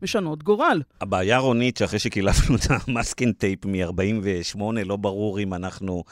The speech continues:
Speaker 2: אה, מסוגלים היום, אה, כחברה, אה, לעשות, לכונן פה משהו, אה, אה, יותר יסודי ויותר, אה, תשתיתי, האם אפשר להגיע פה להסכמה?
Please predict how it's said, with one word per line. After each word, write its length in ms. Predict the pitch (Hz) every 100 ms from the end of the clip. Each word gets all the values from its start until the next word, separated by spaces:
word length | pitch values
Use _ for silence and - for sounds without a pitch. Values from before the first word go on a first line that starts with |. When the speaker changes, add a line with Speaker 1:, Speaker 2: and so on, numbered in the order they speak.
| - - -
Speaker 2:
אה, 200 | 85 85 82
מסוגלים 640 | 92 - 98 92 90 98
היום, 360 | 95 90 87 87
אה, 160 | 82 78
כחברה, 800 | - - 82 80 85 107 95 95 - - - -
אה, 400 | 80 78 78 78 76
לעשות, 440 | 80 - 95 -
לכונן 340 | 85 - 90 92 -
פה 100 | 85
משהו, 520 | 85 85 87 85 85
אה, 40 | 80
אה, 760 | 78 76 76 76 78 _ 73
יותר 420 | 76 78 80 87
יסודי 500 | 87 85 87 78 87
ויותר, 420 | 82 78 - 80 80
אה, 120 | 76
תשתיתי, 600 | - - - - 92 82
האם 180 | 76 78
אפשר 220 | 76 78
להגיע 320 | 78 78 78 76
פה 100 | 73
להסכמה? 500 | 71 - 71 71